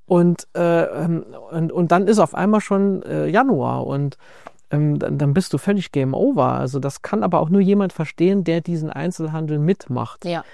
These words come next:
Speaker 1: Das kann kein anderer verstehen.
Speaker 2: Ja.
Speaker 1: Es gibt super viele, die gehen jetzt in Urlaub. Ey, die sind drei Wochen lang
Speaker 2: Ja.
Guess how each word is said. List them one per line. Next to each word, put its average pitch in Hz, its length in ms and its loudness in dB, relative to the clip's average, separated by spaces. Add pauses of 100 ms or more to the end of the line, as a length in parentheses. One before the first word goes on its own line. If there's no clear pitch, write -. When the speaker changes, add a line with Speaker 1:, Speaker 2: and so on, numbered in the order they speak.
(180)
Speaker 1:
Das - 160 -14
kann 208 260 4
kein 160 160 0
anderer 175 360 2
verstehen. 151 520 -2 (140)
Speaker 2:
Ja. 180 260 -8
Speaker 1:
Es - 100 -16
gibt - 200 -2
super 233 240 2
viele, 240 180 2
die 190 80 0
gehen 190 160 2
jetzt 220 220 0
in 202 100 2
Urlaub. 214 400 0 (440)
Ey, 170 100 2
die 165 120 2
sind 190 200 2
drei 202 280 2
Wochen 233 280 2
lang 196 240 2
Speaker 2:
Ja. 240 60 -2